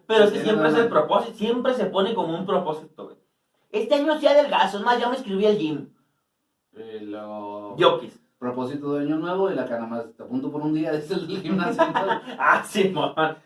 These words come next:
Speaker 1: Y dice, "Güey, la, en realidad, ¿qué, cuántos días vas a venir?". Oye, es cuando más en oferta se pone, güey, y puro pedo, güey, puro pedo.
Speaker 2: Ah.
Speaker 1: La raza no va, güey.
Speaker 2: ¿Cómo no va a tomarse la, la selfie, no?
Speaker 1: Ah,
Speaker 2: Ahí
Speaker 1: nomás,
Speaker 2: está,
Speaker 1: nomás va a ser ahorita la, la foto pa'l, pa'l Face y fiesta.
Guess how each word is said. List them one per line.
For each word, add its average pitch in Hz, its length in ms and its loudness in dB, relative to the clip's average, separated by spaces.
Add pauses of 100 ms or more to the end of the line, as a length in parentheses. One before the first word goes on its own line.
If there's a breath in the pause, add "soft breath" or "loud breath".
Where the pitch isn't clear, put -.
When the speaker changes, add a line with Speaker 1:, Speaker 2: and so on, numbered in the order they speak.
(140)
Speaker 1:
Y 202 80 -2
dice, 220 180 2
"Güey, 160 320 6
la, 143 260 0
en 185 140 -2
realidad, 156 600 4
¿qué, 254 260 -2
cuántos 269 340 2
días 269 120 4
vas 277 120 6
a 254 100 6
venir?". 165 400 -2 (380)
Oye, 196 260 0
es 190 60 4
cuando 196 300 2
más 156 240 0
en 202 100 -4
oferta 160 340 2
se 190 120 0
pone, 196 340 2
güey, 254 240 -2 (400)
y 135 320 0
puro 123 280 -4
pedo, 202 340 2
güey, 226 240 4
puro 156 200 -2
pedo. 214 480 0 (360)
Speaker 2:
Ah. 95 520 -4
Speaker 1:
La 139 180 2
raza 147 260 -2
no 160 140 2
va, 156 180 2
güey. 190 260 -4 (300)
Speaker 2:
¿Cómo 160 180 -4
no 180 140 2
va 180 100 4
a 175 60 0
tomarse 180 360 -4
la, 175 240 -2
la 131 260 -2
selfie, 151 340 -4
no? 160 120 0
Speaker 1:
Ah, 160 460 6
Speaker 2:
Ahí 190 60 -2
Speaker 1:
nomás, 160 300 2
Speaker 2:
está, 175 100 0
Speaker 1:
nomás 202 240 8
va 240 60 10
a - 20 6
ser 233 160 8
ahorita - 220 4
la, - 140 8
la 160 140 8
foto 196 280 6
pa'l, 208 220 8
pa'l 139 200 6
Face 262 320 4
y 143 100 -4
fiesta. 147 500 2